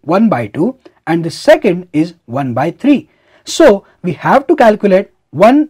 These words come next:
divided by two plus one divided by three. So how do we do this? Neha replied immediately, "Let us make the denominators equal in some way." Surud added, "Without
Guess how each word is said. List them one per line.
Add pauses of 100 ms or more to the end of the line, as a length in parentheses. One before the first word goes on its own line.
divided
by
two (180)
plus (200)
one (120)
divided
by
three. (460)
So
how
do
we
do
this? (680)
Neha
replied (160)
immediately, (420)
"Let
us
make
the (160)
denominators
equal
in
some (100)
way." (500)
Surud (180)
added, (300)
"Without